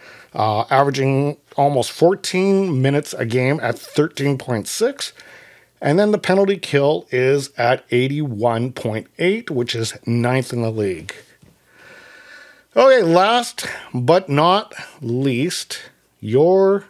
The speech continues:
Montreal, well, not your Montreal Canadiens. Uh, somebody's Montreal Canadiens, but not mine, not yours, 'cause we're all Oiler fans, are we not? Okay.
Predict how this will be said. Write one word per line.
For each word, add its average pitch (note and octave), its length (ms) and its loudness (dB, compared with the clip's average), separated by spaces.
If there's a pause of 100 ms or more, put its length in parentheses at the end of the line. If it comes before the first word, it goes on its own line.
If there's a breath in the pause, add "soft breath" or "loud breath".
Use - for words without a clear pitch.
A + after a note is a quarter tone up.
(300 soft breath)
Montreal, C#3+ 480 0
well, G2 140 -8
not B2+ 280 -2
your A#2 240 0
Montreal G#2 360 -6
Canadiens. A#2+ 420 -6 (760 loud breath)
Uh, G2+ 180 -2
somebody's F3 460 2
Montreal C3+ 320 0
Canadiens, C#3+ 380 -2
but G2+ 100 -2
not C#3 220 -2
mine, E3+ 340 2
not D#3 220 0
yours, E3 380 2
'cause C3 180 -2
we're F3+ 200 4
all F3+ 180 6
Oiler G3 260 6
fans, D3+ 280 2
are B2+ 60 2
we C#3 120 2
not? G#3+ 340 0 (720 loud breath)
Okay. D#3+ 460 4